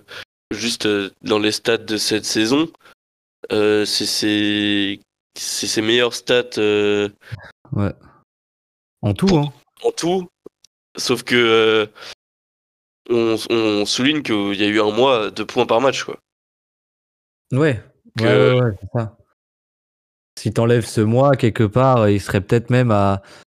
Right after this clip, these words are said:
Speaker 2: pas en dix six, mais peut-être en douze treize, euh,
Speaker 1: Et ce
Speaker 2: et,
Speaker 1: match
Speaker 2: euh, et six sept,
Speaker 1: est
Speaker 2: quoi.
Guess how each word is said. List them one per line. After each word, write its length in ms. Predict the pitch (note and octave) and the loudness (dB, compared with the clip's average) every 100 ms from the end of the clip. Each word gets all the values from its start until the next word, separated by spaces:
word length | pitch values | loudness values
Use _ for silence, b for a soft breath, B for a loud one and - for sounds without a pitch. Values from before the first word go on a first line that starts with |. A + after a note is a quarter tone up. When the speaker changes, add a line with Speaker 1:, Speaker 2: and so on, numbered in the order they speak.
| _ - | _ 0
Speaker 2:
pas 120 | B2 | 2
en 220 | A#2+ G#2+ | 4 2
dix 360 | G2+ G#2 A#2 G#2+ | 0 0 0 0
six, 520 | - - C#3+ C3+ - | -6 -2 0 0 0
mais 100 | G#2 | 0
peut-être 300 | - A#2 A2 | 2 2 2
en 200 | G2+ G#2 | 0 0
douze 440 | F#2+ A2 A#2+ A2+ | 0 0 2 0
treize, 440 | - - A#2+ C3 A2 | -4 0 2 4 4
euh, 680 | G2+ G2 G2 F#2+ F#2+ F#2+ F#2+ B B B | 2 2 2 0 0 0 -4 B B B
Speaker 1:
Et 80 | A2 | -6
ce 180 | - - | -2 2
Speaker 2:
et, 40 | |
Speaker 1:
match 180 | A2+ C#3+ | 4 4
Speaker 2:
euh, 220 | G2 G2 G2+ - _ _ | 2 0 -2 -6 _ _
et 100 | G2 | -4
six 260 | - A#2+ | -2 -2
sept, 220 | - C#3 C3 | 0 0 -2
Speaker 1:
est 40 | |
Speaker 2:
quoi. 240 | - F#2 | -2 -4